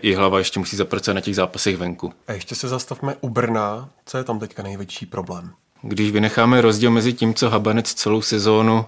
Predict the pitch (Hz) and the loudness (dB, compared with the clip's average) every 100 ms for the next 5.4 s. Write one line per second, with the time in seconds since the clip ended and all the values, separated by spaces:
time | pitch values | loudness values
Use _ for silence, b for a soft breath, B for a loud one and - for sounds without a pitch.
0 | - b b b b b - 92 98 - | -6 b b b b b -8 -4 -2 2
1 | 98 85 - 92 95 101 98 98 92 98 | 4 4 0 -2 -2 0 -2 -2 -4 0
2 | 98 98 98 98 - 92 92 - 107 101 | 0 2 2 0 0 -2 -2 -6 -4 -2
3 | 95 95 104 98 92 98 95 104 - B | 0 0 0 -2 0 0 2 -2 -4 B
4 | B 92 95 104 95 98 117 117 107 104 | B -2 2 2 2 2 2 2 0 0
5 | 98 110 107 104 | 2 4 4 2